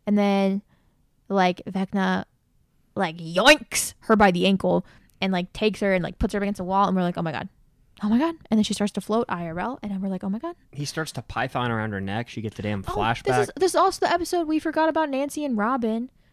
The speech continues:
Speaker 1: where they're fucking going and talking to Victor Creel, and they're doing all that stuff. That's a great plot line. And we
Speaker 2: And
Speaker 1: get
Speaker 2: damn right it is.
Speaker 1: we get flashbacks,
Speaker 2: Yeah.
Speaker 1: Victor
Speaker 2: Yep.
Speaker 1: Creel,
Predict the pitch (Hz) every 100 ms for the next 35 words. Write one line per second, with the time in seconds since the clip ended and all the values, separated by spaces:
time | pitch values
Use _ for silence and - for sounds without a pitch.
0 | _ 220 226 247 247 - - 240 240 233
1 | 233 233 226 240 240 220 226 240 - 233
2 | 220 220 233 - - - 233 226 233 226
3 | 226 254 - 196 202 220 226 240 240 214
4 | - 196 202 214 240 220 214 220 135 160
5 | 214 226 123 - 226 226 226 240 226 247
6 | 247 247 220 233 233 - 226 226 226